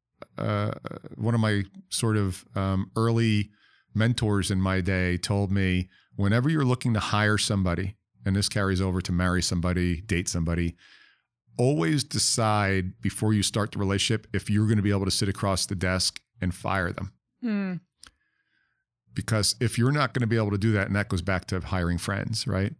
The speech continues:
Speaker 1: If you're not gonna be able to do that, don't hire them. And it's the same thing. Um,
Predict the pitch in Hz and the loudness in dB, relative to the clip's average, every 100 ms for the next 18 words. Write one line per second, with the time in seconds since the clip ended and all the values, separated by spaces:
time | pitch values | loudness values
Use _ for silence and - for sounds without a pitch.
0 | - 98 123 139 131 131 123 123 110 95 | -6 -2 2 2 2 2 2 2 2 0
1 | 113 147 110 95 92 - _ _ _ _ | 2 2 2 2 -2 -8 _ _ _ _
2 | 107 113 87 107 104 - - _ _ _ | -4 -2 0 0 0 -4 -10 _ _ _
3 | _ _ _ _ - _ - 98 95 98 | _ _ _ _ -20 _ -4 -2 -2 -2
4 | 101 95 - 101 95 92 90 - _ _ | -2 -2 -2 -2 0 0 -4 -10 _ _
5 | - 95 90 90 87 87 | -8 -4 -2 -2 -2 -4